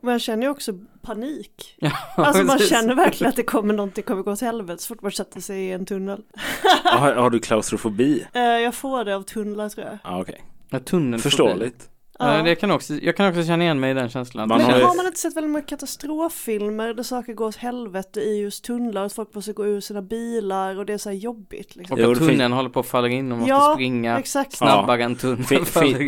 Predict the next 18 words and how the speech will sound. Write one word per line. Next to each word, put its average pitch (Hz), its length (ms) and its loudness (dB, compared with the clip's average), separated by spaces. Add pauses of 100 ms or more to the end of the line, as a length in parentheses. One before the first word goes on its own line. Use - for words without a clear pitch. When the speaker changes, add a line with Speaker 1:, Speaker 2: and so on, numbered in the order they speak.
(140)
Speaker 2:
in. - 340 -6
Speaker 3:
Ja, 123 300 6
det 123 60 4
finns 113 280 0
ju 127 40 2
en 120 120 4
norsk, - 480 0
eh, 120 280 6
helt 104 260 0
katastroffilm 107 920 0
om 117 120 -2
just 110 240 0
en 90 160 -2
brand 120 420 -6
i 127 40 -4
en 120 100 -4
tunnel. 110 400 -2
Speaker 1:
Ja, 214 220 2